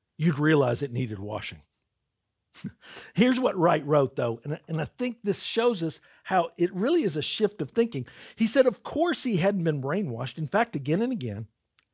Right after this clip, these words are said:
and this was certainly the case with my friend, when people bring their lives, their outer lives and their inner lives, into the light of Jesus the Messiah, things begin to c-, become clear.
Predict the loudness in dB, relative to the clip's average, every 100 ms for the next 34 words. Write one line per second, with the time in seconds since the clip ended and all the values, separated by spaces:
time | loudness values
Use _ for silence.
0 | _ _ -2 2 6 4 4 -6 -2 -2
1 | 0 -2 -2 -4 -4 -6 -8 -8 -6 -6
2 | -4 -6 _ _ _ 0 0 0 -6 -4
3 | -2 -4 0 0 2 2 2 4 2 2
4 | -6 -2 -2 -2 0 4 4 4 2 0
5 | -2 -6 -8 -8 -4 -4 -4 2 4 4
6 | 0 -4 -6 -8 -12 _ -2 0 0 -2
7 | 0 2 0 0 -4 -8 -6 -6 -6 -8
8 | -8 -8 -4 -6 -6 -12 -14 _ _ _
9 | _ _ -20 -4 2 2 2 -6 -2 0
10 | 0 -2 -6 -8 -4 -6 -4 -6 -6 -8